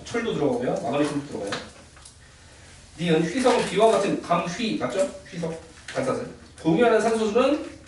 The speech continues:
B가 많은 게 아니고 C가 많지. B만 맞다. 십구 번.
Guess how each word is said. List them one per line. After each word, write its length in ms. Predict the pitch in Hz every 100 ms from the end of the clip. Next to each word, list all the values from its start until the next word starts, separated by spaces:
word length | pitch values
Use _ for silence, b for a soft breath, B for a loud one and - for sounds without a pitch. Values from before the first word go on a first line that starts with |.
| -
B가 300 | 170 208 220
많은 200 | 165 170
게 120 | 175
아니고 460 | 143 135 196 254 285
C가 280 | - 226 233
많지. 220 | - - - - - - - - - -
B만 280 | 165 170 139
맞다. 280 | 127 117 - - - - - - -
십구 240 | - - 101
번. 180 | -